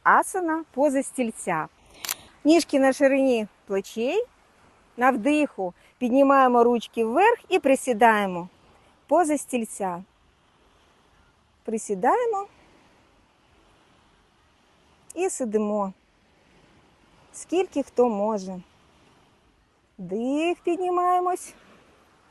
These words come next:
і опускаємо ручки в сторони. Повторюємо. Дих,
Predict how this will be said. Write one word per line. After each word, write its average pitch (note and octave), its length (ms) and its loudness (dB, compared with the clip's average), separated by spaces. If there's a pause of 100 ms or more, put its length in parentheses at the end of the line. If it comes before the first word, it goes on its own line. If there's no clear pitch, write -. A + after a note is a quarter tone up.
(260)
і C4+ 120 4
опускаємо A3 680 0
ручки G3 340 -6
в F#3 60 -12
сторони. F3 680 -8 (400)
Повторюємо. B3+ 840 0 (560)
Дих, C#4 520 0